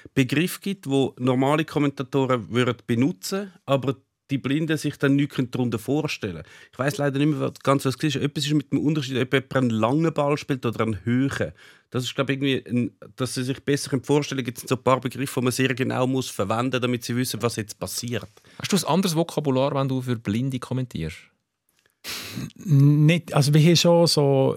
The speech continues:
Speaker 3: ab und zu eine Ausbildung dazu, was für, äh, Begriffe verwenden wir, ähm, und dass du dann nicht die allertechnischsten Fußballausdrücke brauchst, die vielleicht nur Insider brauchen.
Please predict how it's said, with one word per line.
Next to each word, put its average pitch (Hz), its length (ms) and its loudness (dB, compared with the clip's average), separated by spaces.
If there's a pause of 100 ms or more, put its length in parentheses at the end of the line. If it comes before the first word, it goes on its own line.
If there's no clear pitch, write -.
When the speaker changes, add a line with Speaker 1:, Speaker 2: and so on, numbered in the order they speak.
Speaker 3:
ab 127 200 0
und 135 120 6
zu 135 140 4
eine 123 120 6
Ausbildung 139 540 4 (100)
dazu, 127 440 4
was 120 240 2
für, 123 280 4
äh, - 20 2
Begriffe 117 460 0
verwenden 117 520 6
wir, 110 380 4 (100)
ähm, 107 420 2 (260)
und 107 180 0
dass 120 160 2
du 127 100 0
dann 120 320 4
nicht 127 220 2
die 135 80 2
allertechnischsten 123 880 2
Fußballausdrücke 123 1000 0
brauchst, 127 360 4
die 120 120 4
vielleicht 120 260 2
nur 123 180 6
Insider 123 640 2
brauchen. 123 480 -2